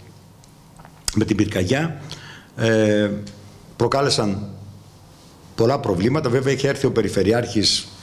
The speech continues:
ε, τότε στις, ε, είκοσι εννιά Αυγούστου και,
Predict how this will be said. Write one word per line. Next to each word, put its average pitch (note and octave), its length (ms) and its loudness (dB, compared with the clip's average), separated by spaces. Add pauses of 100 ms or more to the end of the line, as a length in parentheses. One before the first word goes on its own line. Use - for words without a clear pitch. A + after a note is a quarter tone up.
(760)
ε, E2+ 280 2
τότε D3+ 560 0 (680)
στις, - 560 2
ε, F2 360 -2
είκοσι - 320 0
εννιά G2 520 2
Αυγούστου A#2+ 540 0
και, A2+ 60 -6